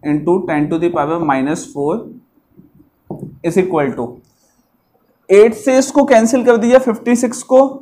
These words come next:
तो ये seven times गया और एट माइनस सेवन वन हो गया।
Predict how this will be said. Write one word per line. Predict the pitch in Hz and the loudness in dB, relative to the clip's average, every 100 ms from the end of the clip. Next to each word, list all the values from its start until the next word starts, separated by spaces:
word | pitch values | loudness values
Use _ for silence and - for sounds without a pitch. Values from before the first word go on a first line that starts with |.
| - | -8
तो | 190 | 0
ये | 196 | 2
seven | 196 175 190 | 2 0 0
times | 208 208 226 226 | 2 2 0 2
गया | 226 240 | 6 6
और | 254 - - | 6 2 4
एट | 220 226 | 4 4
माइनस | 233 220 233 233 | 2 2 2 -2
सेवन | 226 208 175 | 0 0 0
वन | 160 202 | 2 2
हो | 214 | 4
गया। | 208 226 | 6 6